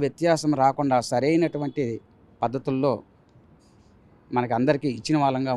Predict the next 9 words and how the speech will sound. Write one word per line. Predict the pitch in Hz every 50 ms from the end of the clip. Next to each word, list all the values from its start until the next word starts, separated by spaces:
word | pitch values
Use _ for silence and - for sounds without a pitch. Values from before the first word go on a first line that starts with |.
| 120
ఉంటాము. | 117 113 131 120 120 127 - - - -
కాబట్టి | 131 139 151 143 147 135 139 - - - - - - - - -
సరైనటువంటి | 120 117 147 165 175 180 170 151 165 165 156 147 - 160 165 - - - - - - _ - _ _ -
మంచి | 120 131 147 151 170 160 120 107
గణితాన్ని, | 127 123 139 135 - 170 170 165 165 160 151 - - 131
మంచి | 127 143 - 165 151 -
పంచాంగాన్ని | 127 131 127 - 160 160 156 156 151 156 156 156 160 - - 110
అందచేయాలి | 120 135 156 156 - 160 156 151 151 151 147 143 143 143 135
అంటే | 131 - 190 196